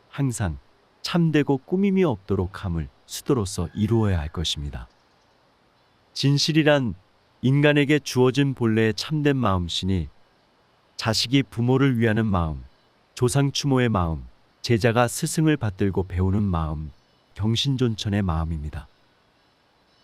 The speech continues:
인간의 진실한 천품성이니 이 천품성이 인간의 윤리 도덕의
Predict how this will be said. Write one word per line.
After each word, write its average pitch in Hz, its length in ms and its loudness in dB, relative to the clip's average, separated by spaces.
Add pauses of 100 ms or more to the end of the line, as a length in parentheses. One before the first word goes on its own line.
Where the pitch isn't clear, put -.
(100)
인간의 139 480 4
진실한 135 640 2
천품성이니 120 1000 -2 (800)
이 131 140 2
천품성이 151 760 0
인간의 117 460 2
윤리 101 300 2
도덕의 95 420 -2